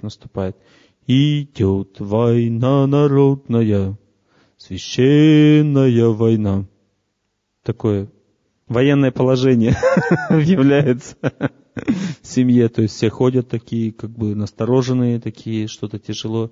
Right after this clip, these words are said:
И на этом этапе, когда человек изменяет, он начинает вести себя как сверхлучший,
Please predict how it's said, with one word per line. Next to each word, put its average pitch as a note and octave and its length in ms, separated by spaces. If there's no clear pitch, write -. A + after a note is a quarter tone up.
И C#3 120
на D#3 180
этом E3 260
этапе, F3 380
когда C#3+ 300
человек D3+ 420
изменяет, C#3+ 720
он C#3+ 260
начинает C#3+ 580
вести - 260
себя C3 440
как B2+ 240
сверхлучший, C#3+ 1120